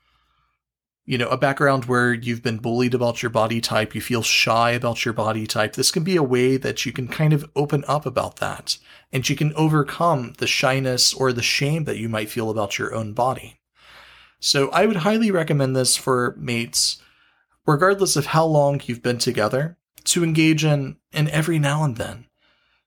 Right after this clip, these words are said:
It, the focus, again, is not on sexual penetration. The focus is not on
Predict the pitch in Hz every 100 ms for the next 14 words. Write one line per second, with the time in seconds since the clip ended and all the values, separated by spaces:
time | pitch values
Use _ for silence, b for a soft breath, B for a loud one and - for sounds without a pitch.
0 | _ - 139 165 160 170 226 226 226 190
1 | 180 196 - 127 143 151 151 135 127 -
2 | 131 - 127 117 127 117 - 123 120 113
3 | 113 165 160 180 170 151 139 143 143 139
4 | 127 - 143 135 131 127 120